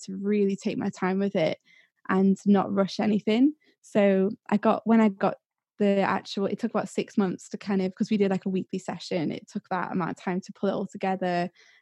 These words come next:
And then it, I think I released it in the,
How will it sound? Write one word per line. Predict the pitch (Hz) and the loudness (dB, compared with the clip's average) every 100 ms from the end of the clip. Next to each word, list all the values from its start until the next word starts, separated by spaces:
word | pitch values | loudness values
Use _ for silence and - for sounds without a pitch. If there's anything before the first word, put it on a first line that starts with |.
| _ | _
And | 208 202 | 4 4
then | 196 185 180 170 - - _ _ _ _ | 4 2 2 2 0 -4 _ _ _ _
it, | 202 208 | -2 0
I | 208 202 | 0 2
think | - 214 | 2 2
I | 220 | 4
released | 208 190 190 - - | 2 2 0 -2 -2
it | - - - _ | -2 -4 -12 _
in | - 196 196 | 0 2 4
the, | 202 208 104 104 - 147 107 | 2 2 0 0 -2 -2 -4